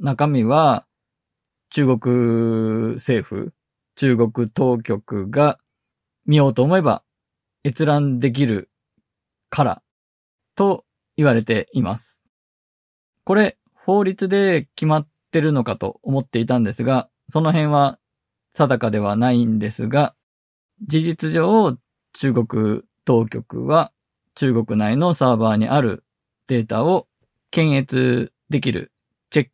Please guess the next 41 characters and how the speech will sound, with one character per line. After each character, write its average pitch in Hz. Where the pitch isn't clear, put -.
ク 120
で 120
き 127
る 175
状 135
態 117
に 170
あ 131
る 98
よ 123
う 95
で -
す。 -
中 214
国 214
製 233
品 180
は 156
粗 -
悪 160
品 156
と 151
い 151
う -
日 156
本 135
の 117
人 -
が、 101
多 147
く 123
の 113
人 165
が 156
ま 139
だ 113
持 113
っ 113
て -
い 117
る 160